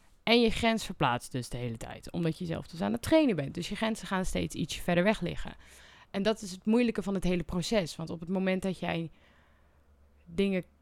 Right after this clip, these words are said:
kan, kan jij ook steeds iets meer. Dus dan ligt je grens elke keer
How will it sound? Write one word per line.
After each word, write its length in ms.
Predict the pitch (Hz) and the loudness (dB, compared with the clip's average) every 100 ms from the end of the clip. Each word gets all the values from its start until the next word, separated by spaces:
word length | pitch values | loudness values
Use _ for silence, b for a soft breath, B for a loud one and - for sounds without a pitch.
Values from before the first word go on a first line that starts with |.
| _ _ | _ _
kan, 380 | - 208 170 196 | 8 8 8 2
kan 180 | - 220 | 4 4
jij 200 | 214 185 | 6 4
ook 120 | 202 | 2
steeds 300 | - 208 202 | 4 2 2
iets 140 | 170 - | 0 6
meer. 280 | 220 185 | 10 10
Dus 140 | 156 175 | 8 2
dan 140 | 202 | 0
ligt 220 | 190 226 | 2 2
je 80 | - | 0
grens 340 | 214 214 220 - | 0 2 2 2
elke 320 | - 240 | 2 4
keer 80 | 214 | 2